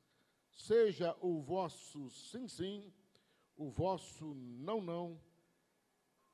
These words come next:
para não cairdes em juízo.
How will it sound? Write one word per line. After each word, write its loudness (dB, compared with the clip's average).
para 0
não -6
cairdes -4
em -4
juízo. -2